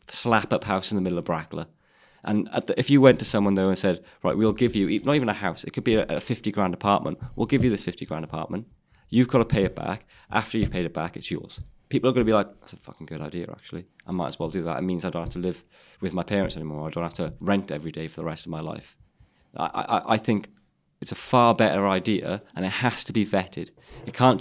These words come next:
just be some random Joe off the street. It has to be someone who has shown commitment in different areas, so work, renting, bills, credit scores, all that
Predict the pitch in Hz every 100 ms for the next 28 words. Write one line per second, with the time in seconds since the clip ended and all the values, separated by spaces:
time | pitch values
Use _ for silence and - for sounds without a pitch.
0 | 117 - 113 104 101 95 95 95 92 92
1 | 87 90 87 85 - - 87 90 - -
2 | - 90 113 113 - 107 101 95 92 90
3 | 90 87 85 - - - _ _ - -
4 | _ - - - - 127 120 110 104 107
5 | 107 95 78 - - 87 80 92 95 87
6 | 85 85 87 87 85 80 - 92 90 85
7 | - - _ _ _ 92 87 85 87 85
8 | 82 - 101 90 85 82 82 - _ _
9 | _ - 101 92 - 92 90 82 - 120
10 | 104 87 87